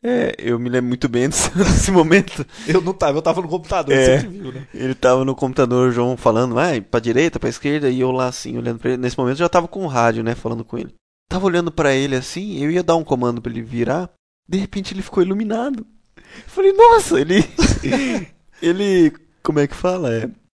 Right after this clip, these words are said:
Speaker 1: ele transcendeu <laughs> o tio."
Speaker 2: Transcendeu.
Speaker 1: <laughs> Tio,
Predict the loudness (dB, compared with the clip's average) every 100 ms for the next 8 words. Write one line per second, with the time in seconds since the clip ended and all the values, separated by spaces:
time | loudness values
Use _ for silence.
0 | _ _ -4 -4 0 0 0 -2 2 6
1 | 8 8 6 2 2 0 -4 -2 0 0
2 | -2 -8 0 2 2 0 -10 -10 -14 -10
3 | -6 -4